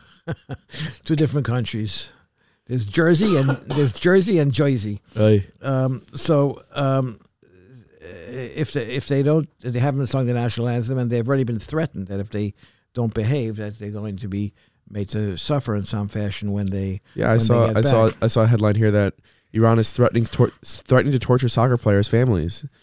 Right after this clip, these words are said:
Speaker 1: If
Speaker 2: Te-,
Speaker 1: what? If
Speaker 2: Tehran
Speaker 1: they
Speaker 2: reportedly using relative of its World Cup team players as a, as insurance policy against misbehavior, including refusal to sing the anthem.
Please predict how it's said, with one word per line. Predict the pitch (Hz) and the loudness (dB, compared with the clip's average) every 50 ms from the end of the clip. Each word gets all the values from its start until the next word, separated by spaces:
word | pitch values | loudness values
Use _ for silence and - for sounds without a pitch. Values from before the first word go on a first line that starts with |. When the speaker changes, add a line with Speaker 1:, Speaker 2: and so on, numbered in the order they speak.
| _ _ _ - | _ _ _ -10
Speaker 1:
If | 139 113 | -8 -2
Speaker 2:
Te-, | 117 147 131 127 | 2 4 4 4
Speaker 1:
what? | - - - | 2 -2 -16
If | - | -6
Speaker 2:
Tehran | - - 120 123 127 135 135 | 2 4 6 6 6 6 4
Speaker 1:
they | 135 | 4
Speaker 2:
reportedly | 120 - - 131 135 139 135 | 2 4 4 4 6 6 6
using | 123 123 120 113 117 | 6 6 6 4 4
relative | 113 113 113 110 - 127 113 | 4 4 4 4 4 4 4
of | 113 107 | 4 4
its | 101 - - | 2 2 2
World | 113 110 101 - | 2 2 2 2
Cup | - 123 - | 0 -2 0
team | - 113 107 104 | -2 -4 -4 -2
players | - - 117 117 113 107 104 | 0 2 4 4 4 4 2
as | 95 95 95 92 | 0 -2 -2 -4
a, | - - - | -4 -2 0
as | 107 104 101 | 0 2 2
insurance | 92 104 101 - - 120 127 135 117 104 104 - - | 0 -2 -4 -2 2 4 4 4 4 4 2 -2 -4
policy | - - 104 95 95 95 - 113 110 | -4 -2 0 0 0 0 0 0 2
against | 98 110 104 - - | 2 2 0 0 -2
misbehavior, | 110 110 - - 110 117 120 127 110 101 95 92 - - - - - - - _ - | -4 -4 -2 0 2 2 2 2 2 2 0 0 -2 -6 -14 -20 -20 -20 -16 _ -6
including | 107 104 107 131 127 127 123 | -4 0 2 4 4 4 4
refusal | 113 107 107 - 123 127 123 127 123 | 2 2 2 2 2 4 4 4 2
to | - - | 0 -2
sing | - - 110 110 107 | -2 0 2 2 2
the | 104 104 110 | 4 2 2
anthem. | 127 127 - - 80 80 92 | 2 0 -2 -6 -8 -8 -8